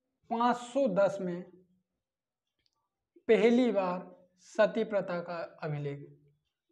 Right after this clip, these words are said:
सती प्रथा का अभिलेख, ठीक है, जिसमें भानुगुप्त के जो सेनापति थे गोपराज, उनकी पत्नी क्या हुई थी, अ,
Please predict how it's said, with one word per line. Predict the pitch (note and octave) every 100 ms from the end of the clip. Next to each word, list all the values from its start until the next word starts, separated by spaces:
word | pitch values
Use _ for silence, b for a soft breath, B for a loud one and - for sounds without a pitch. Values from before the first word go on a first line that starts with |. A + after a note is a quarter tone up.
| _ _
सती | _ - G3+ F#3+ G#3+
प्रथा | G3 F3+ F3
का | F3 F#3
अभिलेख, | - D#3+ D3+ C#3+ C#3+ C#3+ - _ _ _ _ _ G#2+ _ _ _ - _ _ _ _ _ _ _ _
ठीक | C#4 C#4+
है, | F#3 D3+ - - - - _ _ _ _ _ _ -
जिसमें | G3 A3+ A3+ B3 A#3+ G#3+ F3+ D3+ - - _ _ _ _ A3 -
भानुगुप्त | E3+ E3 G#3 A#3+ A#3+ A#3+ A#3+ B3+
के | B3 A#3 A3+ G#3+ G3+
जो | F3 F#3 G3+ F#3+ F3 D#3+ D#3 - _ _ _ _ _
सेनापति | - A#3+ C4+ C4 A3 G#3+
थे | A3+
गोपराज, | G3 A#3+ A#3+ G#3+ B3+ C4+
उनकी | B3+ B3+
पत्नी | B3+ A3 A#3 A3+
क्या | A3+
हुई | A3 A3+
थी, | C#4 D4
अ, | C#4+